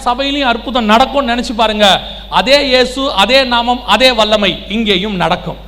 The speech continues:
உங்களுக்கு நம்பிக்கையே என்ன தெரியுமா? அந்த பெரிய கிரவுண்டுல போய் ஜெபம் பண்ணா தான் வருங்கிறீங்க. நான் சொல்றேன்,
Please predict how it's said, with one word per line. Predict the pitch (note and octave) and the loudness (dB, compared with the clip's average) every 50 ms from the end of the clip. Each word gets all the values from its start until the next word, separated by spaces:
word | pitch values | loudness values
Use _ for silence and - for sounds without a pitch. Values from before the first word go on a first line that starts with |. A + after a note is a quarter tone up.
| - - - - - - - - - - - - - - | -20 -20 -20 -20 -20 -20 -20 -20 -20 -20 -20 -20 -14 -4
உங்களுக்கு | - G3+ C4 D4+ D#4+ D#4 C4 C#4+ | -2 -2 2 2 2 0 0 -2
நம்பிக்கையே | A#3 A#3 B3+ D4+ F4 G4 F#4+ G4 F#4+ F#4+ F#4 E4 | 0 0 0 2 2 2 2 2 2 2 2 2
என்ன | D4+ D#4 E4 | 2 0 0
தெரியுமா? | D#4 D4+ C#4 C#4 C4 C4+ C#4 B3 F3+ C3 - - - - - | 0 0 -2 -2 0 0 2 2 0 0 -4 -10 -16 -12 -8
அந்த | F#3 A3 G#3+ G#3+ | -8 -4 -4 -2
பெரிய | - B3 C4+ D#4+ E4 F4 - | 2 2 4 4 4 2 2
கிரவுண்டுல | A#3+ B3+ C#4 D4 D4+ C#4+ C#4+ C#4+ | 2 2 2 4 4 4 0 2
போய் | C#4 C4 A#3 | 2 0 0
ஜெபம் | F#3 A#3 B3 B3+ | 2 2 0 2
பண்ணா | C4 B3+ B3 | 0 -4 -4
தான் | A#3 - B3 B3 A3+ | -4 -2 -2 -2 0
வருங்கிறீங்க. | G3+ G3 G#3+ A3 G#3 F#3 E3 C#3+ A#2+ A#2+ - - - - - - - - - - - - - - - - - - - - - - - - - - | 0 0 0 0 0 -4 -6 -6 -8 -12 -16 -18 -20 -20 -20 -20 -20 -20 -20 -20 -20 -20 -20 -20 -20 -20 -20 -20 -20 -20 -20 -20 -20 -20 -14 -4
நான் | - A3+ D4 D#4 | 0 2 2 2
சொல்றேன், | A#3 D4 C#4+ C#4+ C#4 - G3+ E3 | 4 2 2 4 4 2 2 0